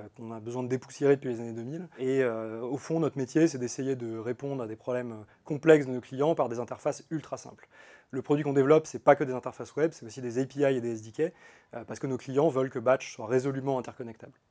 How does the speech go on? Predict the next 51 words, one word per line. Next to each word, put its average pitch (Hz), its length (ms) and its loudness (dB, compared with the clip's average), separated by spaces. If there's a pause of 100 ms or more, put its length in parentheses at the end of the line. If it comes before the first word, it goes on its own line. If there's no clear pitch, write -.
(140)
Dans 127 160 0
l'équipe, 139 340 0
euh, 127 140 4
produit, 147 460 -2
on 135 80 -2
cherche 131 240 -4
des 123 100 -2
gens 139 220 -2
qui - 100 -18
sont - 160 -12
vraiment 131 280 0
rigoureux, 131 460 2
qui 151 100 -4
ont 120 40 -10
le 110 40 -12
sens 131 180 -8
du 120 80 -14
détail. 143 420 0 (460)
Euh, 117 100 -6
je 107 80 -10
dirais 127 220 4
qu'ils 139 60 -6
sont 127 80 -8
aussi - 140 -12
capables 131 280 2
de 120 80 -6
se 117 340 -8
passionner 139 480 0
pour 127 160 -4
le 117 80 -4
métier, 131 420 0
euh, 123 140 2
de 113 80 -10
nos 123 140 -6
clients 135 240 -6
et - 40 -8
pour 123 120 -10
le - 20 -10
marketing. 120 500 -10 (440)
Et 135 120 0
enfin, 147 500 0
euh, 117 120 0
qui - 140 -12
ont 123 60 -6
vraiment, 139 580 4
euh, 117 200 -4
l'A 123 120 2
D 131 120 2
N 135 400 2
de 113 180 -8
SaaS 139 340 -2